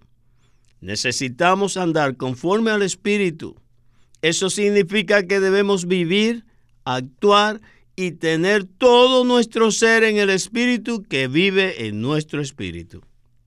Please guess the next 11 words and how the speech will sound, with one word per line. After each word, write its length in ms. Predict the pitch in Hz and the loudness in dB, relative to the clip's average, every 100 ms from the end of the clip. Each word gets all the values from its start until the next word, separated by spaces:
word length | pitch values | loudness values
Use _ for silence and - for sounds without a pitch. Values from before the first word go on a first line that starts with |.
| _ _ _ _ _ | _ _ _ _ _
Ahora 380 | 147 156 202 190 | -4 0 2 2
quisiera 400 | 160 160 180 185 | 0 -2 0 0
mencionar 540 | 185 170 170 165 175 170 | 0 -2 -2 0 0 -2
un 140 | 165 | -4
punto 340 | 170 165 165 | -4 -6 -6
sencillo 800 | 156 143 139 - 175 139 113 117 _ _ _ - | -6 -6 -4 -2 0 0 -4 -8 _ _ _ -8
acerca 560 | 135 131 175 165 151 | -6 -2 -4 -2 -2
de 180 | 139 135 | -2 -2
cómo 320 | 214 220 185 | -2 -2 -2
hacer 260 | 139 - 107 | -6 -8 -8
esto. 320 | 85 - | -10 -14